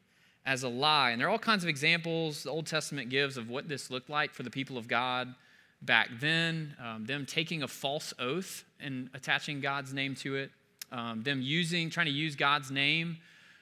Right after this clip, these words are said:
for some sort of magic or sorcery, uh, of course, blaspheming or cursing the name of God, all kinds of ways to use God's name in an empty, worthless way.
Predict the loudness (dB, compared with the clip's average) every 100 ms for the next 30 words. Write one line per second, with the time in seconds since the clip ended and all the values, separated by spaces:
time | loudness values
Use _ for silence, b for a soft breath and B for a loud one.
0 | B -4 -2 -2 0 0 2 6 6 6
1 | 2 0 -2 -4 -4 -2 -2 -2 0 0
2 | 0 -4 -14 _ _ _ -20 -16 -14 -14
3 | -8 -4 -4 -4 2 4 4 2 0 0
4 | 2 0 -2 -4 -8 -2 0 0 0 0
5 | -2 -6 b b b b b b 2 4
6 | 4 6 6 6 4 4 2 2 4 6
7 | 6 4 0 -2 -2 2 4 4 2 2
8 | 2 0 -2 -4 -4 -4 -2 -2 -2 -2
9 | 0 0 -4 -2 4 4 4 2